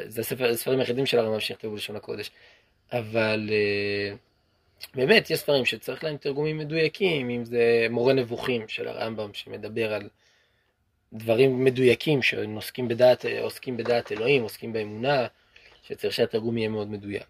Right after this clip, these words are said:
אה, רבי יהודה הלוי כותב הרבה בספר הכוזרי על ארץ ישראל, על עם ישראל, על החיבור, ו-,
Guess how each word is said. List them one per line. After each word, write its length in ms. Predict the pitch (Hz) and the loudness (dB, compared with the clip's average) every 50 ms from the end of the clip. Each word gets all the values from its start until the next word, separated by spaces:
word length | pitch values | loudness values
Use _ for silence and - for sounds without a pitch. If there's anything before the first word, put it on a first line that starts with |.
| _ _ _ _ _ _ _ _ - | _ _ _ _ _ _ _ _ -6
אה, 560 | 117 117 117 117 117 113 113 113 113 110 110 - | 0 4 6 8 8 8 8 8 6 6 4 4
רבי 200 | 113 120 120 127 | 0 -2 2 4
יהודה 460 | 147 151 151 147 147 139 135 131 147 | 6 10 10 10 10 10 10 10 8
הלוי 280 | 147 135 131 127 135 147 | 8 8 6 2 0 -2
כותב 220 | - 139 127 - | -4 -2 0 2
הרבה 280 | 139 131 120 123 135 135 | 4 4 6 6 4 4
בספר 340 | 123 120 - - 117 - 117 | 4 2 -2 -2 -6 -6 -6
הכוזרי 560 | 113 - - 120 117 113 117 110 113 113 113 | -6 -6 -8 -8 -4 -2 -2 -2 0 0 0
על 160 | 107 104 104 | 0 0 0
ארץ 280 | 110 117 120 120 - - | 0 0 0 -2 -6 -8
ישראל, 640 | 113 - - - 110 110 110 107 104 101 98 98 101 - _ _ _ _ _ _ _ _ - | -10 -8 -6 -4 -2 0 0 0 0 0 -2 -2 -4 -10 _ _ _ _ _ _ _ _ 0
על 120 | - 107 | 4 6
עם 140 | 117 127 139 | 6 6 6
ישראל, 380 | 127 - - 117 117 110 107 | 4 0 2 2 2 2 2
על 120 | 107 101 98 | 0 -2 -4
החיבור, 720 | 92 - - - 101 113 151 165 160 151 147 131 123 113 104 | -6 -8 -12 -10 -2 2 6 8 8 10 10 8 6 4 -2
ו-, 120 | 107 110 | -6 -6